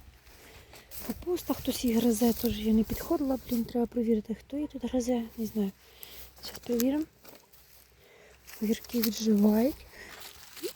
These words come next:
Ще десь по, по одній штучці можна понаходити, але вже вони такі подусталі. Помідори теж, воно с-,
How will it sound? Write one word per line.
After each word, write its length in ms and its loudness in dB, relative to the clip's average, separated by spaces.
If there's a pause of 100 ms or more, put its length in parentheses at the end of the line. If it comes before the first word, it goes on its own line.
(300)
Ще 200 -4
десь 220 0 (440)
по, 100 0
по 160 0
одній 300 8
штучці 440 -6
можна 260 0
понаходити, 680 -6
але 100 -4
вже 160 -4
вони 300 0 (2000)
такі 300 -6 (540)
подусталі. 480 -2 (4000)
Помідори 400 2
теж, 280 0
воно 260 4
с-, 280 -6